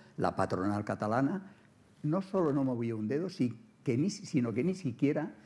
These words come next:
hizo el más mínimo comunicado, que sería lo mínimo que cabría pedirles, para, eh, decirle al ayuntamiento que esto era una barbaridad. Nadie. Por tanto, asumo la crítica a los periodistas porque tenemos,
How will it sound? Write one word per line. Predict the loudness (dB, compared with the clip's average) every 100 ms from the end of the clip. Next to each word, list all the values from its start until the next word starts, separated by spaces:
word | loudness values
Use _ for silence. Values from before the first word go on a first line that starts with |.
| -20 -12 -4
hizo | 0 4 2 2
el | 0
más | 0 0 -4 -6
mínimo | -2 0 2 2 0
comunicado, | 0 0 0 0 2 0
que | -2
sería | -2 -2 -2
lo | 0
mínimo | 2 2 0
que | -2
cabría | -6 -4 -2 -2
pedirles, | -2 2 2 2 0 -4 -16 -20 -20 -20 -20 -20 -20 _ _
para, | 2 4 2 0 -10 -10
eh, | -6 -2 -2 -2 -2
decirle | -2 0 2 2
al | 2
ayuntamiento | 0 0 0 2 0
que | -2
esto | -4 -2
era | 0
una | 0 -2
barbaridad. | -2 -2 -2 -2 -4 -8 -18 -14 0
Nadie. | 2 2 0 -6 -10 -16 -20 -20 -20 -20 -20 _ _ _
Por | -2 2
tanto, | 2 2 -4 -8 -12 -12 -12 -14 -20 _ -20 -18
asumo | -2 2 2
la | 0
crítica | -2 -2 -2 -2 -2 -4 -10 -20 -20 -20 -8
a | -2 -2
los | -2
periodistas | -4 0 0 2 0 0
porque | -2 -4
tenemos, | -4 0 2 2 0